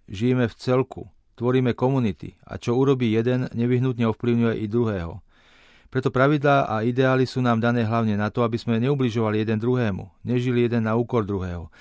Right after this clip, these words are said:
neboli parazitmi iného. Svojim nezriadeným správaním neubližujeme len sebe, ale aj iným a na to právo nemáme. A presne to bolo to, čo Ježiš adresoval svojim spolupčanom v synagóge v Nazarete.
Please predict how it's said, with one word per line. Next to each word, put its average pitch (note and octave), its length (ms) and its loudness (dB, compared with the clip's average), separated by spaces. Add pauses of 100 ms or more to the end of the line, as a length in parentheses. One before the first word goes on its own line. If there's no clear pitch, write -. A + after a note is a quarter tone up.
(240)
neboli C3 320 0
parazitmi A2 640 -2
iného. F2+ 400 -10 (880)
Svojim C3+ 320 0
nezriadeným C#3+ 640 2
správaním A#2 800 0
neubližujeme A#2+ 640 0
len G#2 240 -2
sebe, A2 400 -2 (240)
ale A2+ 240 0
aj A#2 160 -2
iným F#2+ 320 -2 (160)
a - 160 -10
na A#2 80 0
to A#2 160 -6
právo A2 320 0
nemáme. G2+ 400 -4 (320)
A - 80 -16
presne C#3+ 560 -2 (160)
to E3 160 2
bolo G#2+ 240 2
to, B2 240 -2
čo B2 80 -2
Ježiš A#2+ 320 -2
adresoval A#2+ 480 0
svojim A#2 240 -2
spolupčanom A2+ 720 -2
v - 80 -10
synagóge A2 400 -2
v A2 80 -2
Nazarete. A2+ 560 -4